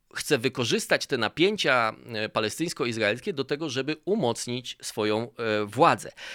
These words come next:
I reakcje Arabów wyni-, wynikają z prowokacji, e, izraelskich. Jedna prowokacja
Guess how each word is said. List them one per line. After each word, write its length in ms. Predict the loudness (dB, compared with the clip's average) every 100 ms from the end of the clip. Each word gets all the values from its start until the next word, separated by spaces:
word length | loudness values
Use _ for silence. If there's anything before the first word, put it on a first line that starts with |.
| -16 -8
I 240 | -4 2
reakcje 720 | 4 4 8 8 6 -2 0 2
Arabów 500 | 4 2 2 -4 -4
wyni-, 500 | -6 -2 -2 0 -4
wynikają 640 | -2 -2 0 2 4 4 0
z 120 | -4
prowokacji, 1000 | 0 2 2 0 0 0 -2 -4 -4 -6
e, 100 | -8
izraelskich. 840 | -6 -4 0 2 2 0 -8 -8 0
Jedna 260 | 0 0
prowokacja 720 | -2 -2 -2 2 0 0 -8